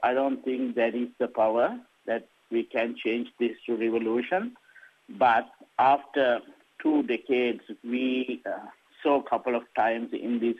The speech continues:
protests, like, uh, in Sri Lanka, the political parties and even middle class, the intellectual, so-called progressive, uh, uh, ignored the trade unionism for decades. But last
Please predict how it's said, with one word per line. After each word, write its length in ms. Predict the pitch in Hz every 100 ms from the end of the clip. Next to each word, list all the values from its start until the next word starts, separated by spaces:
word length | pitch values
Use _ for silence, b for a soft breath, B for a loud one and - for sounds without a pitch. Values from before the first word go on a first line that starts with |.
| -
protests, 480 | 113 110 110 110 -
like, 420 | 107 107 98 98 - - _ B B B B B
uh, 320 | - 101 92 95 - _ _ _ - -
in 200 | 156 151
Sri 180 | 151 147
Lanka, 600 | 139 131 127 127 117 117
the 80 | 120
political 520 | - 135 135 131 127
parties 560 | 123 120 113 107 110 113
and 180 | 107 117
even 360 | 127 127 120 117 -
middle 300 | 131 123 120
class, 420 | - 117 107 113 -
the 60 | 117
intellectual, 800 | 120 123 120 113 - 117 107 107 -
so-called 480 | 127 120 120 120
progressive, 800 | - 113 107 113 110 - 110 110 110 B B B
uh, 240 | - 90 - - - _
uh, 180 | - 101 -
ignored 760 | - 131 127 127 135 143 147 117
the 100 | 135
trade 360 | 131 120 120
unionism 840 | 113 120 117 120 113 110 123 117 117 -
for 300 | 113 110 110
decades. 640 | 95 101 - 110 160 190 -
But 240 | - 117 113 _ _ - B B
last 320 | 117 117 123